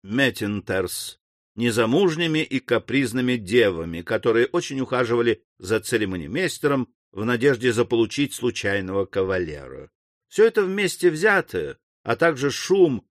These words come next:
и непрерывная ходьба привели к тому, что мистер Пиквик играл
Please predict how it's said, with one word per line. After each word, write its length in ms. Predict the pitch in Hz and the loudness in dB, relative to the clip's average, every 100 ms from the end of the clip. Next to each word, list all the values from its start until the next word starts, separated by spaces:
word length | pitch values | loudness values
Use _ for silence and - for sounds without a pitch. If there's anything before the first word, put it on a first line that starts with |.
| _ | _
и 140 | 123 | 0
непрерывная 880 | 131 143 147 156 175 226 175 165 139 | 2 0 2 2 4 2 0 0 0
ходьба 680 | 110 - 104 90 117 208 196 _ _ _ | 0 -2 -2 0 0 0 -2 _ _ _
привели 400 | 147 160 156 202 | 2 4 4 0
к 80 | - | -2
тому, 260 | 208 208 220 | -2 -2 -4
что 180 | - | -2
мистер 420 | 196 208 - 190 180 | -2 -2 -2 -2 -2
Пиквик 580 | 220 226 - 185 - _ _ - | -4 -8 -2 -4 -4 _ _ -6
играл 600 | 156 151 160 151 147 | -2 2 2 0 -4